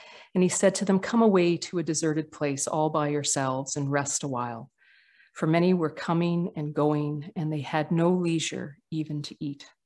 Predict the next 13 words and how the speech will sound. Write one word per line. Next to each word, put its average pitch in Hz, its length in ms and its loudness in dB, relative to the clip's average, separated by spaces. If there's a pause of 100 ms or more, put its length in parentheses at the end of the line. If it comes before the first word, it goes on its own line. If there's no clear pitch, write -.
(1200)
And 156 120 0
they 160 80 0
went 175 220 2
away 180 280 6
in 170 100 2
the 151 80 0
boat 151 480 -2
to - 180 -6
a 147 40 -2
deserted 160 500 -2
place - 560 -6
by 143 200 -4
themselves. 139 800 -8